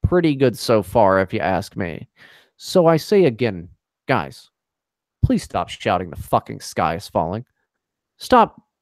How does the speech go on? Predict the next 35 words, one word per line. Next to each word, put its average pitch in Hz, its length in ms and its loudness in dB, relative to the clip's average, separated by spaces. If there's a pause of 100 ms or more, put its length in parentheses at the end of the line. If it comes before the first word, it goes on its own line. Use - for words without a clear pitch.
(300)
getting 151 320 2
off 117 280 -6
of - 140 -16
the, 101 260 -6
uh, 82 300 -4 (380)
getting 127 280 2
<laughs> - 20 0
off 120 280 -2
of 110 140 -4
the 107 80 -4
wild 104 460 2
ride 98 400 2
here 98 360 -4 (540)
every 120 320 2
time 110 380 2
that 80 200 -2 (140)
something 107 400 -4
doesn't 104 320 -4
go 104 200 2
your 92 220 -2
way. 98 480 0 (1200)
You're 135 120 4
gonna 180 180 4
have 151 200 0
to 135 80 0
roll 127 260 4
with 120 120 -2
the 110 60 -2
punches 131 420 -2
a 95 60 -2
little. 85 440 -4
And 135 100 2
I'm 156 80 4
not 185 240 2
saying 113 600 0